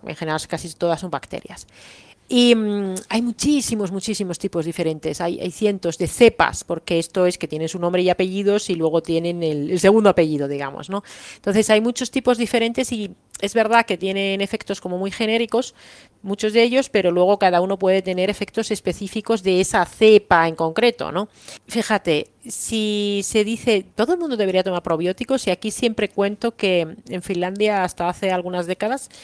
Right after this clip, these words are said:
más de la mitad de lo que se comía eran alumno-, al-, alimentos fermentados.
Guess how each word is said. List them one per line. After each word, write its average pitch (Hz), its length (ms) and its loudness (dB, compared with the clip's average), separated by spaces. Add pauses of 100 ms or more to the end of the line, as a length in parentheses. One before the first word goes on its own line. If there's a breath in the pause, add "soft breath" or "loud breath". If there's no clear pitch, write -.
(600 loud breath)
más 214 300 4
de 240 60 2
la 226 100 4
mitad 202 220 4
de 208 60 2
lo 202 100 2
que 196 80 -4
se 196 100 -4
comía 196 260 0
eran 190 200 2
alumno-, 180 280 -2
al-, 170 280 2
alimentos 175 480 -2
fermentados. 170 720 -2